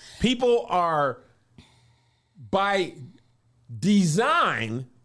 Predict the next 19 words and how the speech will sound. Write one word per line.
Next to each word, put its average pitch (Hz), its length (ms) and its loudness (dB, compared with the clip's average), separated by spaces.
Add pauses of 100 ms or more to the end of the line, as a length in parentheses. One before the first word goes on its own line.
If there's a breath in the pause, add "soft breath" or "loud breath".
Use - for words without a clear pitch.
human 247 380 2
beings 240 280 0
are 170 220 -4
selfish. 202 520 -4
You 254 100 -4
have 285 120 -2
to 143 80 -4
work 156 320 -2
to 151 100 -6
not 147 300 -6
be 117 120 -4
selfish. - 500 -12 (600 soft breath)
Uh, 139 360 2
Deion, 175 800 -2 (2250 soft breath)
Deion 285 400 -2
is 190 140 -4
prime 214 400 -4
time, 170 360 -6
baby. 135 280 -6